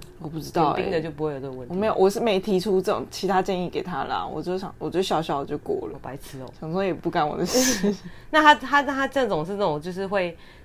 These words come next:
Speaker 2: 可能出门看一下，可能今天的运势啊这种。
Speaker 1: 应该不是，但是他们会互相讨论，就说，“哎，今天不是那个咖啡师什么的。”就是他们会讨论。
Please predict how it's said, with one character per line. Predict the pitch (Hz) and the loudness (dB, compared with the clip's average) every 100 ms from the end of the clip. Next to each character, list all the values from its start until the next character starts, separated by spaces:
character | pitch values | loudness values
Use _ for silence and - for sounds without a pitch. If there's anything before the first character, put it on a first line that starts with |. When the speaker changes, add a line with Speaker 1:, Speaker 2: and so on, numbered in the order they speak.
| - | -18
Speaker 2:
可 | - 160 | -10 -6
能 | 147 | -6
出 | 147 185 | -4 -4
门 | 175 | -4
看 | 147 175 | -4 -4
一 | 156 | -4
下， | 160 147 | -4 -6
可 | 143 | -8
能 | 127 127 131 - | -10 -12 -16 -16
今 | - 147 | -8 -4
天 | 147 | -4
的 | 147 | -6
运 | 156 139 | -8 -10
势 | - 120 | -12 -14
啊 | 90 - | -12 -14
这 | - | -14
种。 | 113 - - | -16 -16 -6
Speaker 1:
应 | 294 311 | -2 0
该 | 302 311 | 2 2
不 | 311 170 151 | 2 2 2
是， | 175 - 190 | -2 0 4
但 | 254 294 | 6 6
是 | 285 | 4
他 | 277 240 | 4 6
们 | 202 | 6
会 | 220 | 2
互 | 233 196 | 2 0
相 | 185 160 175 | 0 -2 -2
讨 | - - | -4 -4
论， | 160 156 - | -2 -2 -4
就 | 190 | -4
说 | 381 - 220 | 0 2 2
，“哎， | 185 | 2
今 | - 208 | 0 -2
天 | 214 190 | -2 -2
不 | 180 156 | -4 -6
是 | 175 | -6
那 | 165 | -8
个 | |
咖 | 165 139 | -8 -8
啡 | 143 - | -8 -8
师 | 151 - - | -8 -10 -10
什 | - - | -10 -12
么 | - | -14
的。” | - - - | -10 -10 -10
就 | 165 | -14
是 | 160 | -8
他 | 170 | -8
们 | 165 | -6
会 | 151 | -8
讨 | 147 156 | -10 -10
论。 | 147 | -8